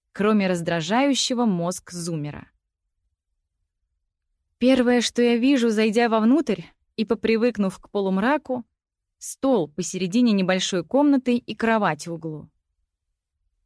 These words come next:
Косые лучи света, идущие от ставен, прошивают стол насквозь.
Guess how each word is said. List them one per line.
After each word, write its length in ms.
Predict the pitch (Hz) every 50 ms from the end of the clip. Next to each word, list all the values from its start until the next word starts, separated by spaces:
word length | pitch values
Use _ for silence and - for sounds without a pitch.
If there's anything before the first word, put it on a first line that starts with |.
| _ _
Косые 420 | - 208 208 208 - - 269 254 240
лучи 320 | 233 240 220 - - 226
света, 520 | 214 - - 262 311 320 311 - 175 165 -
идущие 500 | - 214 185 226 226 202 - - 202 185
от 100 | 190 190
ставен, 500 | - - - 185 165 156 156 - 151 _ _ _ _ _ _ _ _
прошивают 600 | - - 202 - - 226 208 247 285 311 311 262
стол 340 | - - - - 220 240 247
насквозь. 680 | 226 226 233 - - - 175 160 156 165 - - - _